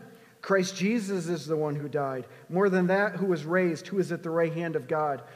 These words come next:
who indeed is interceding for us. So who can separate us from the love of Christ? So tribulation or distress or persecution or famine or nakedness or danger or sword?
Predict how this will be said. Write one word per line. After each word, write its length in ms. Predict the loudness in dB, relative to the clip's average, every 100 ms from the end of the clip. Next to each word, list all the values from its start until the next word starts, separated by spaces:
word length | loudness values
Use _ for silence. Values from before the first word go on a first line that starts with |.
| -20 -8
who 160 | 0
indeed 600 | 0 2 0 0 0 0
is 260 | 2 4 2
interceding 1000 | -2 0 0 -2 -6 -6 -6 -2 0 0
for 400 | -4 -6 -4 -4
us. 500 | -4 -8 -14 -20 -20 _ _ _ _ _ _ _ _ _ _ _ _ _ _ _ _ _ _ _ _ _ _ _ _
So 160 | -12 -8
who 160 | -6
can 140 | -6 -8
separate 480 | -2 -2 0 -2
us 120 | -2 -4
from 160 | -8
the 80 | -4
love 200 | -4 -4
of 140 | -8
Christ? 420 | -8 -8 -8 -10 -14
So 100 | -14
tribulation 760 | -8 -4 -2 -2 -2 -4 -6
or 80 | -6
distress 640 | -8 -12 -6 -4 -4 -6
or 60 | -12
persecution 840 | -8 -8 -8 -14 -10 -10 -10 -8
or 80 | -8
famine 480 | -8 -6 -4 -2 -4
or 80 | -4
nakedness 640 | -6 -6 -4 -4 -4 -4
or 60 | -10
danger 480 | -6 -4 -2 -4 -6
or 140 | -6
sword? 560 | -12 -10 -4 -2 -2